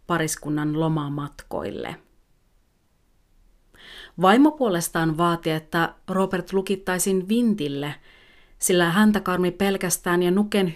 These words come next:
hyytävä ulkonäkö, saati sitten se, kuinka riippuvainen Jean tuntui olevan siitä. Kerrotaan, että Robert suuttui tästä,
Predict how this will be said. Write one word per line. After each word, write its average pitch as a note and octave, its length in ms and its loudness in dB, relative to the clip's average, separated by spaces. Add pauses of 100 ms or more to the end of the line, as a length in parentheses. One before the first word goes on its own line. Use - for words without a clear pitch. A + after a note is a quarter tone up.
hyytävä D#3+ 500 -4 (100)
ulkonäkö, D3+ 840 -4 (760)
saati F3 320 0
sitten E3+ 340 0
se, F3 200 0
kuinka F3 540 0 (140)
riippuvainen D#3 1000 -2 (220)
Jean E3 220 4
tuntui D3 440 -6
olevan C#3+ 500 -4
siitä. C#3 540 -6 (2250)
Kerrotaan, A#3+ 420 2
että C4+ 240 -4
Robert A#3+ 540 -4
suuttui G#3+ 560 -4
tästä, D#3+ 580 -2